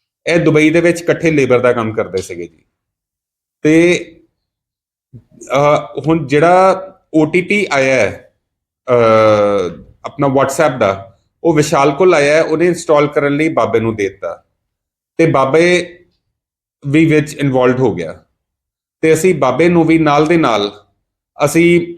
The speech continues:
ਮਾਨੋਚਾਲ ਤੋਂ, ਤਰਨਤਾਰਨ ਜ਼ਿਲ੍ਹੇ ਤੋਂ ਅਸੀਂ ਅਰੈਸਟ ਕਰ ਲਿਆ ਜੀ। ਤੇ ਸਾਨੂੰ ਜਦੋਂ ਅਸੀਂ ਇਹ ਤਿੰਨ ਜਣੇ ਅਰੈਸਟ ਕਰ ਲਏ, ਹਰਜਿੰਦਰ, ਜਿੰਦੂ, ਜਸਲੀਨ ਕੌਰ ਤੇ ਬਾਬਾ, ਤੇ ਅਸੀਂ ਇਹਨਾਂ ਨੂੰ ਪੁੱਛਿਆ ਕਿ ਇਹਨਾਂ ਨੂੰ ਦੱਸਿਆ ਕਿਵੇਂ ਹੈ,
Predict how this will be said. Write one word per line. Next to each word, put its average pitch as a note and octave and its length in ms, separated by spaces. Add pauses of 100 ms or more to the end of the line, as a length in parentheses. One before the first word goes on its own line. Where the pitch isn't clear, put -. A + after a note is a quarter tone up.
ਮਾਨੋਚਾਲ C3+ 640
ਤੋਂ, D#3 480 (260)
ਤਰਨਤਾਰਨ C3 440
ਜ਼ਿਲ੍ਹੇ A#2+ 260
ਤੋਂ B2+ 240 (300)
ਅਸੀਂ D3 220
ਅਰੈਸਟ A2+ 260
ਕਰ G2 180
ਲਿਆ F2+ 160
ਜੀ। - 180 (920)
ਤੇ E3 520 (160)
ਸਾਨੂੰ E3+ 720
ਜਦੋਂ D#3+ 360
ਅਸੀਂ E3 320
ਇਹ D3 120
ਤਿੰਨ E3 240
ਜਣੇ F3 260
ਅਰੈਸਟ C#3+ 260
ਕਰ C#3 120
ਲਏ, D3 160
ਹਰਜਿੰਦਰ, C3+ 600 (500)
ਜਿੰਦੂ, C3 420
ਜਸਲੀਨ C#3 440
ਕੌਰ D3 200
ਤੇ D#3 160
ਬਾਬਾ, A2 640 (440)
ਤੇ D3+ 100
ਅਸੀਂ F3 220
ਇਹਨਾਂ E3+ 200
ਨੂੰ F3 100
ਪੁੱਛਿਆ E3+ 300
ਕਿ F#3 500 (240)
ਇਹਨਾਂ D#3+ 220
ਨੂੰ F3 160
ਦੱਸਿਆ F3+ 320
ਕਿਵੇਂ C#3 360
ਹੈ, F2+ 300